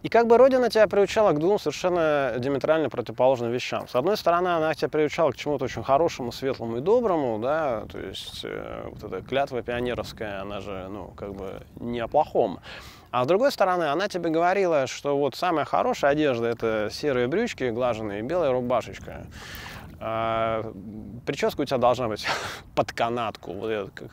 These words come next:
сейчас помню, под канатку. Вот такая у тебя должна при-, причёсочка. Ну, можно на лысо. На лысо, кстати, тоже не приветствовалось. Надо вот как-то было так, вот, знаете, что-то, что-то средненькое такое, чтобы маме приятно было и,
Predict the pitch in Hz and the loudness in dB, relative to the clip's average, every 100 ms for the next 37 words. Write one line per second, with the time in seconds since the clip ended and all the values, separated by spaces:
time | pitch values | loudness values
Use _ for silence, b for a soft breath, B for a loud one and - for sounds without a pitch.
0 | - 131 117 110 - 104 90 - 156 - | -10 -6 -2 -2 -2 -8 -8 -4 -4 -2
1 | 139 127 107 - 101 - - - 131 131 | -6 -4 -8 -12 -18 -16 -16 -6 -4 0
2 | 131 110 110 107 101 123 107 120 113 104 | 0 0 -2 -4 -6 -6 -6 -6 -6 -10
3 | - - 175 277 196 127 110 160 175 - | -12 -8 -4 0 0 0 0 2 2 0
4 | 123 185 165 - 156 - 113 101 - 117 | 0 2 2 0 -4 -2 -2 -4 -4 -4
5 | 98 - 78 - - 143 117 110 - 101 | -4 -8 -12 -10 -8 -4 -2 -2 -6 -8
6 | 113 107 101 95 90 104 127 113 - - | -6 -4 -4 -6 -8 -8 -8 -8 -10 -14
7 | B B B B B B - - 160 151 | B B B B B B -12 -4 0 2
8 | - 165 165 185 196 135 110 104 104 107 | 4 2 6 8 8 6 2 -4 -6 -4
9 | 113 107 104 107 110 131 185 190 139 143 | -6 -8 -8 -8 -4 -2 0 0 0 -2
10 | 135 117 117 113 110 | -2 -2 -4 -4 -4